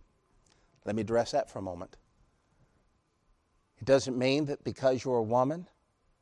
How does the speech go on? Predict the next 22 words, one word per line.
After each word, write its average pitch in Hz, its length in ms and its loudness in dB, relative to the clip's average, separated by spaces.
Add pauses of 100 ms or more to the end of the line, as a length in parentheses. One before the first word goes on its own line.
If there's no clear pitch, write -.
(120)
that - 160 -8
you 139 80 -2
have 123 180 4
a 113 60 2
limit 120 480 0 (760)
on 95 80 -8
how 113 220 0
God 120 280 6
might 107 220 0
use 135 400 0
you 117 160 -2
in 107 60 -4
a 104 60 -6
sense 131 440 -6
of 107 100 -6
how 110 140 0
close 123 400 -4
you 120 80 -6
can 98 180 -8
walk 104 260 -6
to 107 80 -14
God. 98 340 -10